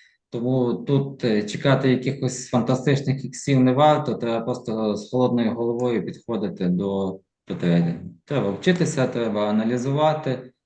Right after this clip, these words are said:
слухати і приймати, е, грамотні рішення, щоб не були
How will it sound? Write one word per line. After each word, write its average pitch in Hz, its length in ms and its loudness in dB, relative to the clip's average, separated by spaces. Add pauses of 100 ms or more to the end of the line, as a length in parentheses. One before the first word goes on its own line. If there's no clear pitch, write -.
(120)
слухати 123 720 0
і 101 40 -2
приймати, 107 500 0
е, 87 960 -2
грамотні 101 440 -4
рішення, 101 540 -2
щоб 87 340 -6
не 95 80 0
були 92 500 0